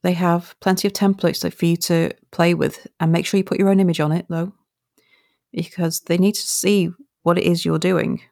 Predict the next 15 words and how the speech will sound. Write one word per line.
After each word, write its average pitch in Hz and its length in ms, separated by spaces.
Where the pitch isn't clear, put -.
what 175 120
it 131 80
is 180 140
you're 175 100
going 175 140
to 170 60
be 160 60
showing 165 340
them. - 260
So 196 140
until 240 680
they 185 120
choose 190 260
to 156 80
click, 214 500